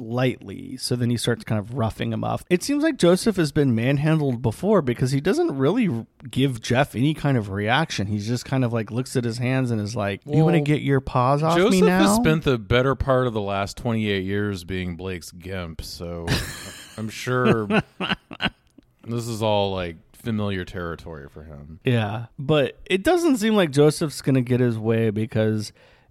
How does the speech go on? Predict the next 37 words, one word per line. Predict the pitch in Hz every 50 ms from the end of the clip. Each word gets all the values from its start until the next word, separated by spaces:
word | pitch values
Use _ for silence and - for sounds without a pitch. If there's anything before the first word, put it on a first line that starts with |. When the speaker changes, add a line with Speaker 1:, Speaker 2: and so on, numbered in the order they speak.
| - 131
Speaker 1:
Jeff | 110 - 139 135 143 170 165 -
is | 156 143 - -
fueled | - - - - 156 180 160 165 170 175 175 170 170 175 170 151 135 123
by | 131 127 123 127 127
that | 120 120 117 113 107 -
shade | - - - 143 135 139 143 143
of | 143 135 131 -
teal, | - - - - 147 135 131 127 123 123 123 131 135 139 135 131 117 -
and | - 123 127 127 120 120 123 127
Kirby | - - - 185 185 190 190 208 214 220 214 202
is | 147 135 120 -
like | 135 131 127 -
a | 113
hot | 104 110 117 123 120
little | 131 151 165 175
piece | 170 - - - 175 156 - -
of | -
ass | - 127 127 123 123 131 -
that's | 143 131 -
gonna | - - 135 123 120
do | 113 113 120 135
whatever | 139 139 131 123 123 120 127 120
she | - - 127 113
wants. | 113 123 113 110 107 - - 123
And | 120 120
what | 139 170 -
she | - - 180
does | 143 135 127 113
not | 120 120 139 202 277 254 170
wanna | 165 147 139
do | 131 127 127 135 131
is | 85 123 117 - -
Adam | - 117 120 123 120 110 104 95 -
Carrington. | - - - - 143 180 196 185 143 110 90 90 - - 82 67 55 58 - - - - -
He | - - 285 302 330 339
has | 330 - 330 349 - -
turned | - - 226 202 196 196 202 208 202 -